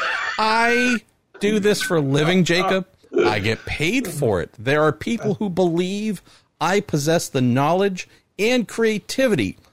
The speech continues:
to think of very unique things to do my job. I could never in a million lifetimes come up with this question.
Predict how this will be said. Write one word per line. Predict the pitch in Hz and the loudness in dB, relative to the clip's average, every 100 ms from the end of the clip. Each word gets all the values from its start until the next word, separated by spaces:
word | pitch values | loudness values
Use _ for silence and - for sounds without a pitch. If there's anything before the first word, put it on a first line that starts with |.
| _ | _
to | - | -8
think | 131 170 165 | -4 -2 0
of | 143 | -2
very | 147 208 208 196 | 0 0 2 2
unique | 185 180 175 | 2 0 -2
things | - 185 165 107 92 - - _ - | -2 0 2 0 -4 -16 -20 _ -8
to | 127 | -2
do | 147 | 2
my | 156 143 | 2 2
job. | 131 120 95 - _ _ _ _ - | 2 0 -2 -8 _ _ _ _ -20
I | |
could | - 104 | -14 -8
never | 101 110 101 95 110 110 _ _ _ _ - | -4 -4 -4 -6 -8 -10 _ _ _ _ -6
in | 113 107 104 | -4 -2 -4
a | 107 | -4
million | 101 113 127 127 120 | -4 0 0 2 0
lifetimes | 107 101 - 98 95 | -2 -4 -6 -10 -10
come | - - 143 143 | -14 -8 -4 -2
up | 117 - - - | -2 -6 -16 -14
with | 104 113 - | -8 -8 -6
this | 104 110 | -6 -6
question. | - 104 92 - - | -6 -8 -8 -12 -20